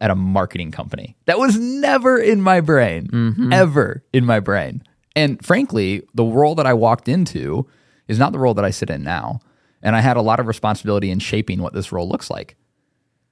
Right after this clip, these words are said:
Speaker 2: So here's a couple things I wanna dig into, maybe push back a little bit.
Speaker 1: Yeah, yeah, please.
Speaker 2: So would you consider you starting the gym, following your passion for fitness,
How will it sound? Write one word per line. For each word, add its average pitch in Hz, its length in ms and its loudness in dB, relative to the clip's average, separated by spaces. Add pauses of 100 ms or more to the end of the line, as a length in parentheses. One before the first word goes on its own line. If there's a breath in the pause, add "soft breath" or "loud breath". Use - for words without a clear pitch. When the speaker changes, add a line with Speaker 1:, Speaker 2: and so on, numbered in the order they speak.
(720)
Speaker 2:
So 156 520 4 (480)
here's 165 240 6
a 156 80 2
couple 139 200 -2
things 127 200 -2
I - 20 0
wanna 117 140 0
dig 110 180 0
into, 113 240 -2
maybe 107 240 0
push 107 220 -6
back 76 220 -8
a - 40 -8
little - 140 -10
bit. - 120 -4
Speaker 1:
Yeah, 135 220 0
yeah, 120 120 -2
please. 104 300 -6 (460 soft breath)
Speaker 2:
So 156 200 0
would 139 140 4
you 175 120 2
consider 170 360 0
you 127 220 4
starting 135 440 2
the 123 60 2
gym, 117 300 0
following 123 500 0
your 113 120 0
passion 139 500 -2
for 127 160 -4
fitness, - 720 -6